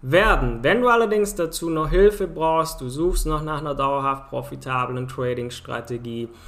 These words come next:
oder merkst, hey, es läuft gerade nicht, irgendwo hakt's noch, aber du weißt nicht so richtig wie, dann geh gerne auf unsere Website forex impuls punkt com, hol dir ein kostenloses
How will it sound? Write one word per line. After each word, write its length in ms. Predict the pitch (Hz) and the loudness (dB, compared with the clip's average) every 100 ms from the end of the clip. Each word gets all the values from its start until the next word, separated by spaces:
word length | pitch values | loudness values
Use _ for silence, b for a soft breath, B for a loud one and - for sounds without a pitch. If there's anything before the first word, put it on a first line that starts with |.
| B B - | B B -6
oder 400 | 131 127 123 120 | -2 0 0 -2
merkst, 540 | 120 123 127 131 - | -2 0 0 -2 -4
hey, 200 | 131 135 | -2 -2
es 140 | 135 135 | -2 -4
läuft 380 | 131 143 143 - | -2 -2 -4 -6
gerade 240 | 151 - | -6 -4
nicht, 160 | 147 139 | -6 -4
irgendwo 280 | 135 131 127 | -4 -2 0
hakt's 360 | 143 170 - | 0 0 -2
noch, 160 | 165 156 | -4 -4
aber 220 | 139 131 | -4 -2
du 120 | 135 | -2
weißt 320 | 135 139 143 | -2 -2 -4
nicht 200 | 147 143 | -8 -8
so 160 | - 135 | -6 -4
richtig 580 | 135 135 - 135 131 131 | -4 -6 -8 -8 -8 -4
wie, 380 | 170 233 220 - - - _ _ _ _ - | 0 0 -2 -8 -18 -20 _ _ _ _ -8
dann 220 | 143 160 | -4 -2
geh 100 | 156 | -2
gerne 300 | 151 156 160 | 0 0 2
auf 140 | 156 | 4
unsere 300 | 160 147 135 | 4 2 -2
Website 520 | 135 147 - 151 143 139 | -4 -4 -4 -4 -4 -6
forex 480 | - 143 139 135 | -4 0 0 -2
impuls 680 | - 131 131 135 131 123 120 | -4 -4 -4 -6 -8 -8 -8
punkt 220 | - 120 | -10 -6
com, 360 | 127 143 151 147 B B B - | 2 4 2 -2 B B B 0
hol 200 | 170 196 | 4 6
dir 120 | 180 | 6
ein 120 | - 117 | 2 2
kostenloses 1040 | 170 165 - 143 139 139 135 131 131 - | 0 0 -2 -2 -2 -2 -2 -4 -6 -12